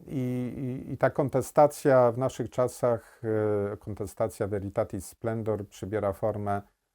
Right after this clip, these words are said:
no, można powiedzieć, przemilczania, e, stawiania poza nawiasem, e,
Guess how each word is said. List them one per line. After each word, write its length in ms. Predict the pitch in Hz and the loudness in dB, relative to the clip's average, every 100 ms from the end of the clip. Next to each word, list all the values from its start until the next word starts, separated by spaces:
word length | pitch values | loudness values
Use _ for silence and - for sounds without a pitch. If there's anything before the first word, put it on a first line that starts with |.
| _ _ | _ _
no, 180 | 127 - 123 | -2 -2 -2
można 300 | 120 117 117 | -4 -4 -4
powiedzieć, 520 | 110 120 113 113 - | -2 -2 -2 -4 -8
przemilczania, 1080 | - - 151 131 120 - 131 95 80 80 78 _ _ _ _ _ | -4 0 2 0 -4 2 2 2 -4 -10 -16 _ _ _ _ _
e, 220 | - 110 - | -6 -6 -6
stawiania 720 | - 120 127 123 113 110 110 - | -2 0 2 2 2 2 -2 -2
poza 260 | 120 110 110 | -2 -2 -2
nawiasem, 920 | 104 101 113 110 - - 98 95 | -2 2 4 4 2 -4 -4 -6
e, 140 | 95 | -8